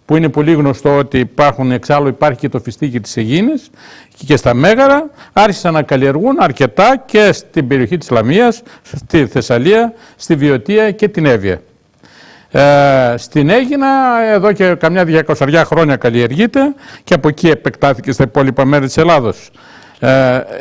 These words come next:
ε, στην Περσία όμως, όπου θεωρείται ότι είναι και ο τόπος που ξεκίνησε, ε, καλλιεργούνται πολλά στρέμματα, όπως και πάρα πολλά στρέμματα στην Τουρκία.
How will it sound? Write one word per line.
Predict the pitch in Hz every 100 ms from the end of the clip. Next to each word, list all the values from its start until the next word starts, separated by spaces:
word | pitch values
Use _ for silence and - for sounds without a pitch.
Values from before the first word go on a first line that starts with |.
| -
ε, | 156 147
στην | - 139
Περσία | 139 117 220 185
όμως, | 214 285 247
όπου | 190 175 160
θεωρείται | 151 143 139 170 160
ότι | 156 -
είναι | 160
και | 147 139
ο |
τόπος | 127 180 160
που | - 135
ξεκίνησε, | 165 156 240 262 277 262 - - - -
ε, | 160
καλλιεργούνται | 143 139 131 160 160
πολλά | 151 151 165
στρέμματα, | 160 180 226 277 269 208
όπως | 180 170 -
και | 139
πάρα | - 226 214
πολλά | 180 160 156
στρέμματα | - 156 147 139 123 117
στην | 113 139
Τουρκία. | 113 107 - 226 277